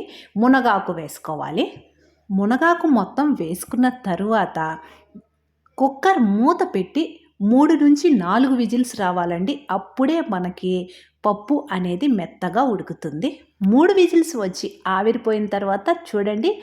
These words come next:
చక్కగా మెత్తగా పప్పు ఉడికింది. ఇందులో ఇప్పుడు రుచికి తగినంత రాళ్ళ ఉప్పు వేసి ముద్దకంతో మెత్తగా మెదుపుకోవాలి. పప్పు అనేది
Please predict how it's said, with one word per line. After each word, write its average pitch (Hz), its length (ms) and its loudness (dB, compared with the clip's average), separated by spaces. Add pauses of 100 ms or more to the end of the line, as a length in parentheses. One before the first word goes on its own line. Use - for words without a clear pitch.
(260)
చక్కగా 202 580 -2 (100)
మెత్తగా 196 580 -2 (140)
పప్పు 208 460 0 (280)
ఉడికింది. 202 580 0 (360)
ఇందులో 226 440 4 (240)
ఇప్పుడు 175 380 -6
రుచికి 202 420 -4
తగినంత 180 560 -2 (120)
రాళ్ళ 170 400 0 (120)
ఉప్పు 196 280 -4
వేసి 165 380 -4 (360)
ముద్దకంతో 220 760 0
మెత్తగా 196 640 -2
మెదుపుకోవాలి. 170 920 0 (1400)
పప్పు 220 340 2 (200)
అనేది 202 400 -2